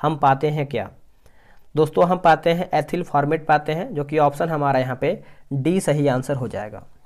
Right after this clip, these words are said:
अगला कि शरीर संरचना या फिर शरीर रचना विज्ञान का अध्ययन कहलाता है क्या?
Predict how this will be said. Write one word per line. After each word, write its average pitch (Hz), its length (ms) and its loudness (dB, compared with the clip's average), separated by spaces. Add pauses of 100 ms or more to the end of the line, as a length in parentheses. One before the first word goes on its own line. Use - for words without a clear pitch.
(580)
अगला 170 220 6
कि 220 120 2
शरीर 190 260 2
संरचना 151 640 0
या 139 100 -2
फिर 170 120 0
शरीर 170 240 2
रचना 156 520 -2
विज्ञान 151 400 -2
का 165 140 2
अध्ययन 151 300 -2
कहलाता 135 440 -2
है 151 140 -4
क्या? - 280 -8